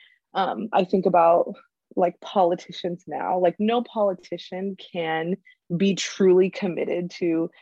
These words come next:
the liberation of our communities because they have to either believe or be complacent in certain things to be part of the United States government, right? But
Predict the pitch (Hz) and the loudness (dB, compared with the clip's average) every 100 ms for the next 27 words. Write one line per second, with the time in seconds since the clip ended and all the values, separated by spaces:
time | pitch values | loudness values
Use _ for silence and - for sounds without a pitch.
0 | _ _ 175 170 - 143 156 180 160 160 | _ _ 2 2 2 -6 -6 -8 -6 -8
1 | - 170 160 175 202 170 175 - 185 165 | -8 -8 -4 0 0 0 -4 -4 -2 -2
2 | 165 - 190 - - 170 160 165 180 _ | -2 -4 -6 -6 -4 0 2 0 -2 _
3 | _ _ _ _ _ 226 202 180 175 160 | _ _ _ _ _ 4 4 4 4 4
4 | 170 190 175 170 170 185 160 151 160 196 | 2 0 0 0 -4 -8 -6 -8 -8 -10
5 | 190 90 - - 156 - - 165 - 147 | -12 -12 -14 -8 -6 -4 -4 -4 -8 -4
6 | 175 - - 147 147 147 - - - - | -4 -2 -2 -2 0 -2 -2 -4 -6 -10
7 | - - - - - - 98 - _ _ | -12 -6 -6 -6 -10 -4 -4 -4 _ _
8 | _ _ _ - 185 165 | _ _ _ 0 4 4